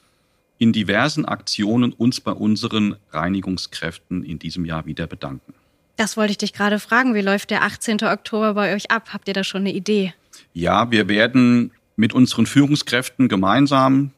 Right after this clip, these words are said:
Speaker 1: die Mitarbeiter zusammentrommeln, gemeinsame Frühstücksaktionen ins Leben rufen, einfach auch mal wieder auf die Basis zurückkommen, mit den Reinigungskräften sprechen, was sind ihre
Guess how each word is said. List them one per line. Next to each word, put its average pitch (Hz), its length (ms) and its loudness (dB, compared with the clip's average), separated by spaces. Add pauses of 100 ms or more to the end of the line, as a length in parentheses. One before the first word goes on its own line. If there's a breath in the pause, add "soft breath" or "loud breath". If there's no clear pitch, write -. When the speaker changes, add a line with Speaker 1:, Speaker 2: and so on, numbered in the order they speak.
Speaker 1:
die 101 80 0
Mitarbeiter 107 520 0
zusammentrommeln, 113 1000 0 (320 soft breath)
gemeinsame 110 500 2
Frühstücksaktionen 113 1500 0
ins 98 280 -6
Leben 92 260 -4
rufen, 101 680 -4 (420 soft breath)
einfach 123 300 0
auch 107 100 -2
mal 107 160 2
wieder 113 320 0 (360)
auf 113 200 0
die 117 100 -2
Basis 147 720 -2
zurückkommen, 120 720 -2
mit 104 140 -2
den 101 120 -2
Reinigungskräften 104 840 -4
sprechen, 113 680 -2
was 107 180 0
sind 107 300 -2
ihre 107 500 0